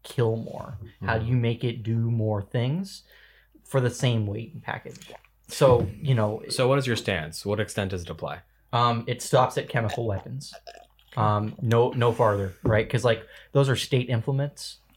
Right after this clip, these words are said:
Speaker 1: Um, you wouldn't want, 'cause, 'cause, for instance, right, a terrorist organization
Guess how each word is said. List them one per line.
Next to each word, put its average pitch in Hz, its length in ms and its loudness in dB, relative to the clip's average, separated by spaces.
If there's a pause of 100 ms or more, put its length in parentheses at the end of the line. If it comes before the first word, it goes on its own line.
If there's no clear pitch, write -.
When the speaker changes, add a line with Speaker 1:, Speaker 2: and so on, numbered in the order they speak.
(260)
Speaker 1:
Um, 113 320 0
you 123 140 2
wouldn't 117 340 2
want, 113 320 0 (580)
'cause, 131 220 2
'cause, - 240 -6
for 143 220 4
instance, 117 320 -2
right, 107 220 -2 (240)
a 120 40 -4
terrorist 196 420 2
organization 147 720 -2